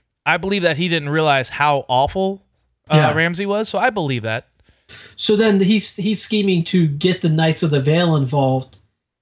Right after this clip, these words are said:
Speaker 2: and no, because to, to date they've stayed out of this thing. Presumably they're well rested and they're ready to fuck shit up. Um,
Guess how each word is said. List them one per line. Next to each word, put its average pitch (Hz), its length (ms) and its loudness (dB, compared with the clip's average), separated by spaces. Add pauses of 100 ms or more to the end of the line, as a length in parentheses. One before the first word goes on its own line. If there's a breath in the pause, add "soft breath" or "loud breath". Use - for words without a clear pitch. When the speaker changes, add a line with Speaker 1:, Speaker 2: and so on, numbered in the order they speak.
(100)
Speaker 2:
and 156 180 2
no, 165 220 0 (200)
because 147 420 2
to, 143 220 0
to 147 160 2
date 151 260 2
they've 143 200 2
stayed 147 240 2
out 160 120 2
of 151 60 2
this 139 160 -2
thing. 139 180 0
Presumably 143 460 2
they're 143 160 4
well 139 260 2
rested 135 380 0
and 127 160 2
they're 139 100 4
ready 135 240 4
to 120 160 2
fuck 127 240 -2
shit 127 220 2
up. 147 260 2 (680 soft breath)
Um, 143 380 4